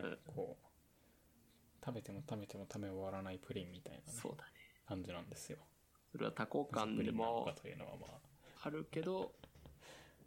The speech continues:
Speaker 2: うん。
Speaker 1: ちょっとそれは恐ろしいものを感じる時も。で、よくあれ書いたなって思うよ、普通に。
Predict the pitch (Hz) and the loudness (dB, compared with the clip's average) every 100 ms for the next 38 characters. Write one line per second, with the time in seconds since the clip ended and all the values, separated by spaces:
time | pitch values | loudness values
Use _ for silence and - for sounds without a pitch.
0 | - - - - - - 95 95 - - | -20 -20 -20 -20 -16 -8 -6 -6 -10 -14
1 | - - - 113 - 101 101 101 107 104 | -16 -8 -4 -2 2 6 6 6 4 4
2 | 107 92 80 - - - - - - - | 4 4 2 2 -2 -2 -6 -8 -10 -2
3 | 101 104 - 95 117 - 240 - 104 135 | 2 4 4 4 4 4 4 6 4 4
4 | 95 117 147 110 147 - 113 | 4 6 4 2 0 0 0